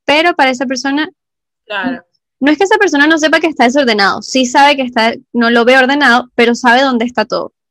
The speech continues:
Speaker 1: Es como que tú
Speaker 2: Claro.
Speaker 1: le preguntas y te dice, "Ah, aquí está", y tú, "Guau", <laughs> como, como de-, sabes,
Speaker 2: Claro.
Speaker 1: ¿no? Pero,
Speaker 2: Ujú.
Speaker 1: no sé, ahí,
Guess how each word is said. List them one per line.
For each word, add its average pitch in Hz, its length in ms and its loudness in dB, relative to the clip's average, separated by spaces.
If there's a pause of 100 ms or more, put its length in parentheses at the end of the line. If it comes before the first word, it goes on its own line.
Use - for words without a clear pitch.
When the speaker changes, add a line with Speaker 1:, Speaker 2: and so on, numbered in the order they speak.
(240)
Speaker 1:
Es 240 100 -18
como 233 560 2
que 196 100 -2
tú - 20 -8
Speaker 2:
Claro. 226 80 -2
Speaker 1:
le 240 100 0
preguntas 302 460 0
y 320 60 -4
te 262 80 0
dice, 262 180 -2
"Ah, 285 120 -2
aquí 277 180 -4
está", 214 280 -4
y 202 60 -10
tú, 190 280 -10 (400)
"Guau", 220 400 0
<laughs> - 40 -20
como, 247 180 2 (720)
como 226 220 0
de-, 233 180 0
sabes, 233 320 2
Speaker 2:
Claro. 220 60 -6
Speaker 1:
¿no? 240 260 -6 (600)
Pero, 214 520 0
Speaker 2:
Ujú. - 60 -12 (480)
Speaker 1:
no 240 200 2
sé, 208 340 -4
ahí, 233 920 0